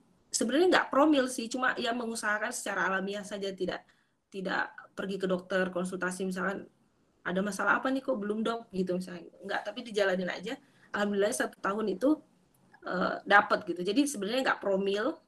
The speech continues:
tapi tetap berusaha sendiri lah gitu, berusaha sendiri. Eh,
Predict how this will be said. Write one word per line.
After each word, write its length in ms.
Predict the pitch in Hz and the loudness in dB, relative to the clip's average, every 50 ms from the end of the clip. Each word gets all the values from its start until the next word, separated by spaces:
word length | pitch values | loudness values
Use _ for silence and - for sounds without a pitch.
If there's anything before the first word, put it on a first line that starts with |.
| _ _ _ _ | _ _ _ _
tapi 320 | - 185 - 247 247 240 - | -10 -8 -6 -6 -8 -6 -6
tetap 400 | - 208 - 220 185 185 - _ _ _ _ _ _ _ _ _ _ _ _ _ _ _ _ _ | -6 -4 -2 -2 -4 -4 -8 _ _ _ _ _ _ _ _ _ _ _ _ _ _ _ _ _
berusaha 400 | - 190 190 208 226 214 202 220 | -6 -4 -2 2 2 2 2 2
sendiri 400 | 202 208 208 208 214 214 220 196 | 0 -2 -4 -4 -4 -4 -4 -4
lah 160 | 180 180 - - - | -6 -6 -8 -14 -10
gitu, 240 | - 349 - - - - _ _ _ | -8 -6 -6 -6 -8 -16 _ _ _
berusaha 240 | 185 180 185 185 180 | -12 -8 -6 -6 -6
sendiri. 400 | 185 - 180 175 175 175 180 175 - _ _ _ _ _ _ _ _ _ _ _ _ _ | -4 -4 -2 0 0 0 -2 -4 -6 _ _ _ _ _ _ _ _ _ _ _ _ _
Eh, 500 | - 175 180 180 185 185 185 185 190 190 | -4 -2 0 2 2 2 2 2 0 -2